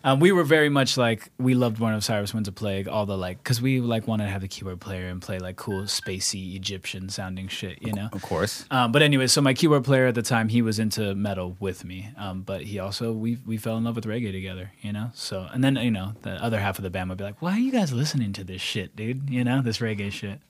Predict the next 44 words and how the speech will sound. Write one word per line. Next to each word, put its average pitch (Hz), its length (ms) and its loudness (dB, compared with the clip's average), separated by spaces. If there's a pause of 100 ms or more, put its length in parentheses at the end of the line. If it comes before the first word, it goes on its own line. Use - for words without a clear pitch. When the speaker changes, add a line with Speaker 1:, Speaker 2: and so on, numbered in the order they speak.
(280)
Speaker 2:
Wow. 135 460 -8
Speaker 1:
We 175 60 -2
just 160 120 -2
loved 185 180 6
it, 131 240 0
loved 139 240 4
them 135 100 4
both, 123 280 0
man. 101 160 -2
There's 127 140 2
a 160 40 4
lot 160 200 4
of, 165 120 -2
like, 117 320 0
similarities 120 580 2
in 113 60 2
the 104 60 0
genre 107 280 0
where 104 140 0
it's 98 140 -4
really 117 140 0
just 113 200 -4
about 107 240 -2
the 101 80 -2
groove 107 440 0
and 95 80 -2
it's 92 120 -8
about 101 200 -4
the 101 80 -4
vibe 95 280 -4
of 95 100 -6
the 95 80 -8
song, 95 380 -8
you 92 100 -8
know 98 60 -4
what 98 60 -4
I 98 40 -4
mean? 98 240 -4
It 95 40 -8
makes 104 200 -4
your 101 100 -6
head 104 140 -4
bob. 95 240 -12 (380)
Speaker 2:
Yeah. 82 260 -2